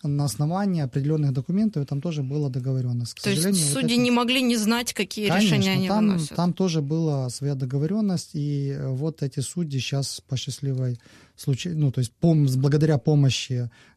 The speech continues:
Speaker 1: Г П У они теперь, э, там,
Speaker 2: Избежали
Speaker 1: од-,
Speaker 2: ответственности.
Speaker 1: ну, лё-, лёгким испугом обошлись.
Speaker 2: Ну, тут, по сути, мы и фамилий никаких не
Speaker 1: Ну,
Speaker 2: знаем.
Speaker 1: конечно, да, но я точно знаю, что в схеме этой была и, э, судебная власть в том числе.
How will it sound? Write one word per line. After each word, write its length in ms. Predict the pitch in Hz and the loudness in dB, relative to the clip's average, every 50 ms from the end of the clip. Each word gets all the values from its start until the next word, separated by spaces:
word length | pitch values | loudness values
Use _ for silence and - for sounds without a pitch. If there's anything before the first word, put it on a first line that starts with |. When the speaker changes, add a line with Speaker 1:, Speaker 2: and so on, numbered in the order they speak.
| _ - | _ -6
Speaker 1:
Г 140 | 131 123 127 | -4 -2 -2
П 140 | - - 143 | 0 0 0
У 320 | 165 208 240 262 247 - - _ _ _ _ _ | 0 0 0 0 -2 -4 -8 _ _ _ _ _
они 460 | - 135 143 160 180 196 190 180 151 123 - | -4 -2 0 0 0 0 0 0 -2 -2 -6
теперь, 280 | 127 117 - 151 151 | -8 -4 -2 0 0
э, 460 | 147 135 131 131 127 123 123 123 120 120 - | 0 0 0 -2 -2 -2 -2 -2 -4 -6 -4
там, 100 | - 123 | -4 -4
Speaker 2:
Избежали 440 | 123 120 123 135 143 143 135 139 139 | -2 -2 -2 -2 -2 -4 -4 -2 -2
Speaker 1:
од-, 80 | 170 170 | -2 -2
Speaker 2:
ответственности. 720 | 170 170 165 156 - - 175 165 165 269 311 339 277 185 - - _ - | -2 -2 -4 -6 -6 -8 -8 -8 -8 -8 -6 -6 -6 -6 -8 -12 _ -6
Speaker 1:
ну, 80 | 208 170 | -2 -2
лё-, 120 | 143 180 | 0 2
лёгким 420 | 202 160 185 185 - - 190 175 175 - | 2 4 2 2 2 0 -2 -2 0 -2
испугом 600 | 196 - - _ 156 139 127 131 123 127 123 117 _ - _ _ _ _ _ _ | -4 -4 -4 _ -4 -2 0 0 0 0 -2 -4 _ -16 _ _ _ _ _ _
обошлись. 640 | - 123 120 123 117 - - 147 143 - - - _ _ _ _ - | -8 -6 -6 -6 -8 -10 -12 -14 -16 -16 -18 -20 _ _ _ _ -10
Speaker 2:
Ну, 320 | - 214 240 226 196 180 - _ - | -6 -4 -2 -2 -2 -4 -8 _ -8
тут, 160 | - 208 - | -8 -8 -6
по 120 | - 190 | -8 -8
сути, 240 | - - 185 - - | -8 -8 -10 -10 -10
мы 200 | 175 175 175 175 | -8 -8 -8 -10
и 40 | 175 | -10
фамилий 400 | - - 185 196 208 190 160 156 | -10 -10 -6 -2 0 0 0 0
никаких 380 | - - - - 165 165 - | -2 -6 -8 -10 -14 -14 -12
не 60 | - 160 | -12 -10
Speaker 1:
Ну, 60 | 160 | -4
Speaker 2:
знаем. 220 | 160 - 180 190 - | 2 2 4 4 4
Speaker 1:
конечно, 420 | 202 208 175 143 123 - - 139 | 4 6 6 4 4 4 2 0
да, 220 | 139 185 208 247 | 2 2 4 4
но 160 | 233 196 170 151 | 6 6 6 4
я 160 | 143 156 160 | 4 2 2
точно 300 | - 185 170 - 165 151 | 2 0 0 0 0 0
знаю, 260 | 147 160 175 180 175 | 0 0 0 0 -2
что 160 | - - 135 | -2 -4 -6
в 20 | 120 | -8
схеме 320 | - - 156 156 156 139 | -6 -4 -2 0 0 -2
этой 180 | 135 120 - 131 | -2 -2 -4 -4
была 340 | 127 131 143 151 147 135 135 | -2 -2 -2 -2 -4 -4 -6
и, 300 | 143 135 147 156 151 143 143 | -6 -6 -4 -4 -4 -6 -6
э, 240 | 131 127 123 123 | -8 -6 -6 -6
судебная 480 | 120 - - 127 123 135 135 131 127 127 | -6 -6 -6 -6 -6 -6 -4 -4 -4 -4
власть 260 | 127 123 127 127 - - | -4 -4 -6 -8 -8 -10
в 40 | |
том 120 | - 131 123 | -10 -10 -10
числе. 280 | 117 - - 139 139 | -10 -10 -12 -14 -14